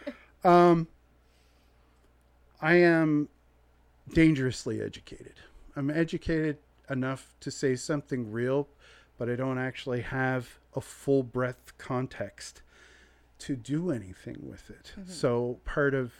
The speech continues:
Speaker 1: the things that I'm going through when I, I just, I interrupted you and I said, "I completely agree with what you said, um, about separation."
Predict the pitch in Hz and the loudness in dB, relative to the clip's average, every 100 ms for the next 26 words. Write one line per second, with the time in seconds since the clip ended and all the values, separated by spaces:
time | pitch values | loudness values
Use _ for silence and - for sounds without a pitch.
0 | _ 123 107 143 131 - 123 113 113 123 | _ -18 -4 -2 -2 -2 -6 -4 -4 -4
1 | 123 120 - 120 117 117 _ _ _ 143 | -4 -6 -4 -4 -4 -8 _ _ _ -4
2 | 127 120 120 120 127 117 - 127 - _ | -2 -2 -4 -8 -10 -8 -4 -6 -6 _
3 | - - 123 120 120 101 123 - 113 117 | -20 -8 -2 0 0 0 -2 -4 -6 -6
4 | 104 104 107 - 95 104 - 101 - 110 | -6 -8 -10 -10 -10 -12 -12 -14 -10 -10
5 | 113 98 87 113 101 101 123 - 110 - | -8 -12 -8 -8 -8 -10 -12 -8 -10 -10
6 | 107 - 95 87 _ _ - - _ _ | -16 -12 -12 -14 _ _ -20 -20 _ _
7 | _ _ _ 120 117 110 101 101 _ _ | _ _ _ -10 -8 -8 -10 -16 _ _
8 | _ _ _ _ _ _ _ _ - 131 | _ _ _ _ _ _ _ _ -10 -4
9 | 131 110 107 - 139 - 104 104 - 104 | -2 -2 -6 -10 -10 -6 -6 -6 -6 -12